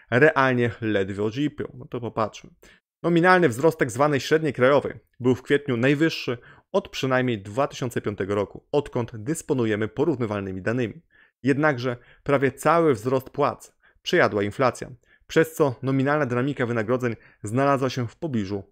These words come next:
zera. Przeciętne wynagrodzenie brutto w dużych firmach niefinansowych wyniosło w kwietniu dwa tysiące dwudziestego drugiego roku sześć tysięcy sześćset dwadzieścia sześć złotych dziewięćdziesiąt pięć groszy brutto i było nominalnie, to znaczy bez uwzględnienia inflacji,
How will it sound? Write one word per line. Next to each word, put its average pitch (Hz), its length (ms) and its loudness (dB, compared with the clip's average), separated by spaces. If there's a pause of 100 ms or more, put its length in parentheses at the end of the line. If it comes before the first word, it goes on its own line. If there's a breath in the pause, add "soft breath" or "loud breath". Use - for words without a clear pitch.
(120)
zera. 107 420 0 (1160)
Przeciętne 175 440 0
wynagrodzenie 143 460 0
brutto - 600 -2
w 107 100 -12
dużych 135 280 -2
firmach 131 400 -2 (260 soft breath)
niefinansowych 131 800 -2
wyniosło 131 420 0
w - 80 -18
kwietniu 135 300 -4
dwa 113 140 -4
tysiące 120 300 -6
dwudziestego 131 440 -2
drugiego 107 300 -2
roku 113 280 0 (320 loud breath)
sześć 190 240 -4
tysięcy 143 360 -4
sześćset 143 340 -2
dwadzieścia 127 460 -4
sześć 104 220 -6
złotych 123 240 -4
dziewięćdziesiąt 110 460 -4
pięć 98 220 -8
groszy 113 280 -8
brutto 147 440 -2 (340 loud breath)
i 165 100 -4
było 147 240 4
nominalnie, 127 580 0 (180)
to 107 100 -6
znaczy 117 260 -4
bez 127 220 -2
uwzględnienia 113 440 -4
inflacji, 123 440 -2